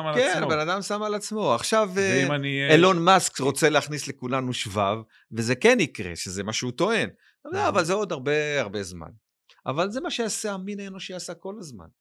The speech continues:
Speaker 2: המין
Speaker 1: כן.
Speaker 2: האנושי לא קיבל את תנאי הגוף שלו כדבר מובן מאליו. הוא כל
Speaker 1: Mhm.
Speaker 2: הזמן דחף את המעטפת.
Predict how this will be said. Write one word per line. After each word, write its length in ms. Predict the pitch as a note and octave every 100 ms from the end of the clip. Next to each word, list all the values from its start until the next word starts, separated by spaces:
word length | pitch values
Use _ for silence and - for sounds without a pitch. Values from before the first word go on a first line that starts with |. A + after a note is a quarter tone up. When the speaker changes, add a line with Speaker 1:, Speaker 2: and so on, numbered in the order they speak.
| _ _ _ -
Speaker 2:
המין 220 | G#2+ E3+
Speaker 1:
כן. 60 | A3
Speaker 2:
האנושי 400 | E3 D3+ - E3+
לא 100 | E3+
קיבל 420 | - A2+ B2+ C#3
את 60 | B2 -
תנאי 320 | G#2+ - C3
הגוף 380 | G2+ F2+ C#3 -
שלו 300 | C3+ G#2 G2+
כדבר 380 | G2 G2+ A2 A#2
מובן 320 | A2+ A2 A#2+
מאליו. 400 | A2 A#2 C3 E2 _ _ _
הוא 140 | - G2+
כל 140 | C3
Speaker 1:
Mhm. 20 |
Speaker 2:
הזמן 280 | D#3+ F3 D3+
דחף 320 | B2 - D#3
את 60 | -
המעטפת. 680 | D#3 D3 C#3+ F3+ - F2+